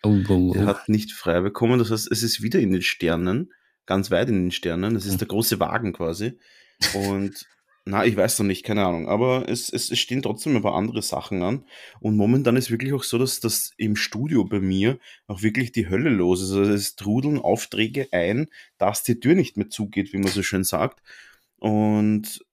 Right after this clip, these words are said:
Speaker 2: ja, die müssen halt auch abgearbeitet werden natürlich. Und es macht eigentlich relativ viel Spaß. Ich habe jetzt grad einige Projekte, die quasi so ein bisschen Speedpainting sind, die habe ich relativ schnell abgearbeitet. Und jetzt habe ich doch ein paar Projekte, die wirklich sehr, sehr cool sind.
Speaker 1: Mm.
Speaker 2: Wie zum Beispiel den Bela-Chor habe ich jetzt auf dem Tisch stehen.
Speaker 1: Mm. Ja, da, du hast
Speaker 2: Den f-
Speaker 1: gepostet.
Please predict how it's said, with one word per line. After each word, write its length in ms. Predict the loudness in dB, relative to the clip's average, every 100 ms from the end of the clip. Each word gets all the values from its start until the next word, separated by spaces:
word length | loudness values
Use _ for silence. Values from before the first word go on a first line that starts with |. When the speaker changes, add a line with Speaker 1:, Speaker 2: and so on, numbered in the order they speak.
| _ _ -2
Speaker 2:
ja, 160 | 2 2
die 120 | 2
müssen 280 | 0 0 0
halt 120 | 0
auch 100 | -4
abgearbeitet 800 | -6 -6 0 0 0 -4 -4 -2
werden 180 | -2
natürlich. 420 | -2 -4 -4 -4 -2
Und 80 | -2
es 100 | -2
macht 180 | -2
eigentlich 220 | -2 -2 -2
relativ 360 | -2 -4 -8 -8
viel 160 | -8
Spaß. 360 | -4 -2 -2 0
Ich 60 |
habe 60 | 0
jetzt 120 | 0
grad 200 | -2 -2 -4 -20 -18 -4
einige 320 | 0 2 0
Projekte, 580 | -4 -2 -2 -4 -10 -12
die 420 | -8 -6 -4 -4
quasi 320 | -2 -2 -2
so 160 | -2 -2
ein 40 |
bisschen 160 | -2 -4
Speedpainting 540 | -6 -8 0 0 0
sind, 220 | -2 -2
die 40 | 0
habe 60 |
ich 100 | 0
relativ 220 | 0 0 -2
schnell 180 | -6 -8
abgearbeitet. 520 | -8 -2 0 0 -6 -12 -20 -4
Und 80 | -2
jetzt 180 | 0 0
habe 200 | -2 -2
ich 120 | -2
doch 200 | -2 2
ein 160 | 0 0
paar 160 | -2
Projekte, 340 | 0 0 0 -6
die 140 | -2
wirklich 260 | -2 -2 -4
sehr, 300 | -4 -4 -8
sehr 160 | -8 -10 -10
cool 160 | -6 -6
sind. 280 | -4 -2 0
Speaker 1:
Mm. 400 | 2 2 2 2
Speaker 2:
Wie 40 | 2
zum 140 | 2
Beispiel 280 | 2 0 0
den 260 | 0 0
Bela-Chor 720 | -2 0 -2 -2 -6 -4 -2 0
habe 180 | -2
ich 60 | -2
jetzt 200 | -6 -6
auf 100 | -8
dem 120 | -8
Tisch 160 | -6 -6
stehen. 400 | -4 -2 0 2
Speaker 1:
Mm. 500 | 0 0 -2 -2 -2
Ja, 140 | 0
da, 220 | 0 -2
du 180 | -2 -2
hast 160 | 0 2
Speaker 2:
Den 120 | 0
f- 100 | 0
Speaker 1:
gepostet. 720 | -2 -2 -2 -2 -4 -4 -14